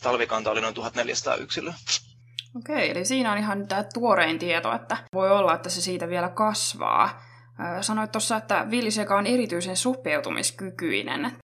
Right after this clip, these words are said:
Speaker 2: Mi-, mikä tekee siitä näin tällaisen taipuvaisen sopeutumaan ympäristöön kuin toiseenkin?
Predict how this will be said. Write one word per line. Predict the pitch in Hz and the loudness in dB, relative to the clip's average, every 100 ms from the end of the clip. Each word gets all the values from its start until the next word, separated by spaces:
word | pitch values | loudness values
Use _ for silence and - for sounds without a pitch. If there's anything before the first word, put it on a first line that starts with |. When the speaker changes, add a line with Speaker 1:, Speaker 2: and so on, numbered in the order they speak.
| - | -8
Speaker 2:
Mi-, | 185 - | -6 -4
mikä | 208 214 175 | -2 -2 -4
tekee | 160 - - | -2 2 4
siitä | 240 - - - - - - | 2 2 0 0 -12 -16 -4
näin | 165 160 | 0 0
tällaisen | 170 175 196 185 | 2 2 2 4
taipuvaisen | 202 196 185 180 170 175 190 185 - - - | 8 8 8 8 8 8 4 -2 -6 -16 -10
sopeutumaan | - - 175 175 175 170 175 | -6 2 2 2 4 4 4
ympäristöön | 170 180 185 185 185 | 0 0 -2 -4 -6
kuin | 196 - | -6 -2
toiseenkin? | 180 - - 262 - - | 0 0 0 -2 -4 -8